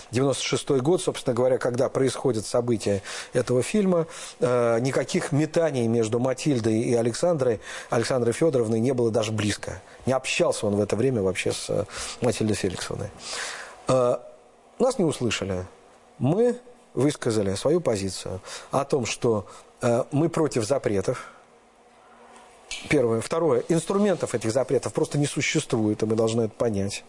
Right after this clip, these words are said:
В современной России инструмента запрета не существует. Это тоже важная вещь.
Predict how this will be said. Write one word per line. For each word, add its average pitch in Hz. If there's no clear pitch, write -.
В -
современной 131
России 143
инструмента 135
запрета 131
не 151
существует. -
Это 127
тоже 123
важная 101
вещь. -